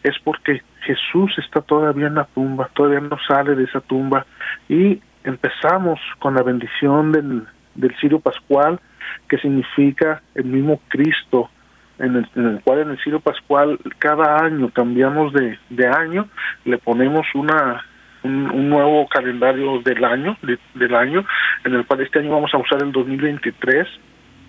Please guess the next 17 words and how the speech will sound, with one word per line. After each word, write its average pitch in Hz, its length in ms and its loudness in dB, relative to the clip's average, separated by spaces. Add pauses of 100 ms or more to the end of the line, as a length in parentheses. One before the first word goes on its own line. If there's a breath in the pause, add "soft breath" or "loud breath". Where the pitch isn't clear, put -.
(600)
Tenemos 165 440 0
también 160 460 2 (380 loud breath)
el 139 180 2
alfa 143 380 2
y 151 80 4
el 127 120 4
omega, 139 560 2 (100)
que 135 80 -2 (140)
son 139 220 -2
las 147 160 0 (140)
letras 135 360 0
del 120 280 0
principio 135 560 -4
y 139 40 2
el 127 80 -4
final 127 400 0
del, 131 340 0